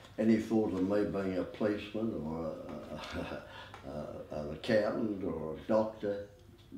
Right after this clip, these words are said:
never entered it. I was destined to go down one road, and that was into the chemical world of hunters. Well, I went to school, and, uh, I, uh,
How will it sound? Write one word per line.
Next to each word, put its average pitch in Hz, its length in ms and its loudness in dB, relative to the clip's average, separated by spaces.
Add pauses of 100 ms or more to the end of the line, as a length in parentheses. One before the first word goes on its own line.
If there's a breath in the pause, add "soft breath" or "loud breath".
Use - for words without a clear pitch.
(320)
never 95 520 0
entered 76 400 -2
it. 73 80 -12 (160)
I 78 160 -10
was 80 100 -8 (140)
destined 123 580 2
to 82 80 -4
go 90 360 0
down 85 420 -2
one 101 300 0
road, 76 360 -6 (480 loud breath)
and 80 120 -8
that 90 200 -4
was 80 140 -8
into 90 220 -2
the 85 260 -4 (260)
chemical 90 440 -2
world 78 420 -6
of 73 80 -12
hunters. - 420 -12 (220)
Well, 208 520 10 (220)
I 202 480 12
went 156 300 8
to 139 140 2
school, 156 460 12
and, 123 240 8
uh, 117 160 2 (120)
I, 127 540 4
uh, 117 200 2